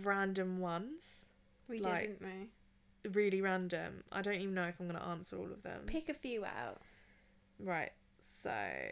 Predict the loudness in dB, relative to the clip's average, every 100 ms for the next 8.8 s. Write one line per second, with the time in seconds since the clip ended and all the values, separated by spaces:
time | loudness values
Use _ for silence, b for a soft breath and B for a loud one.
0 | -6 -8 -10 -12 -4 0 4 6 6 4
1 | 2 2 2 2 2 4 2 4 4 2
2 | 2 0 0 2 2 2 -2 -2 -8 -6
3 | 2 4 6 6 6 8 6 4 -12 -2
4 | 4 6 8 10 8 8 4 4 4 4
5 | 2 0 0 2 4 0 -4 -8 4 6
6 | 6 6 8 8 6 2 0 2 2 2
7 | 2 2 2 2 2 0 0 0 0 2
8 | 2 2 0 -4 -6 -4 -2